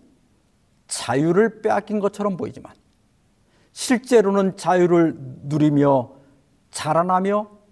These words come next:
열매를 맺습니다. 이에 비하여 겨는요,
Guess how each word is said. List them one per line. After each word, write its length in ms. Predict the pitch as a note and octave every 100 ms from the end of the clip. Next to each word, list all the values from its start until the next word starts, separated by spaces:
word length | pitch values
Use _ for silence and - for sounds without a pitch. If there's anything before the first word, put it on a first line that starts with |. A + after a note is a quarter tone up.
| -
열매를 600 | C#3+ C#3 D#3+ D#3 E3 D3 -
맺습니다. 520 | A2+ - - - - _ _ _ _ _ _ _ _ _ _ _
이에 160 | F3+ A3
비하여 400 | A3+ A3 G3 A3 A3
겨는요, 560 | - C3 E3 G#3 -